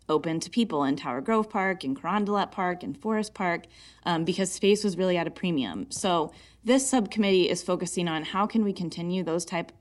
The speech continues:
types of events so that people have safe spaces to get outside and to be active.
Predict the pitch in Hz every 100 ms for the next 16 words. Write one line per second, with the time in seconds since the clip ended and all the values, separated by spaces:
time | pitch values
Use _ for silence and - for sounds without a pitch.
0 | _ - 185 175 - 170 151 156 165 -
1 | - - - 165 170 - 170 170 160 -
2 | 160 160 - 160 160 165 156 - - -
3 | - 160 160 - - 147 156 151 151 -
4 | 143 147 180 - 214 220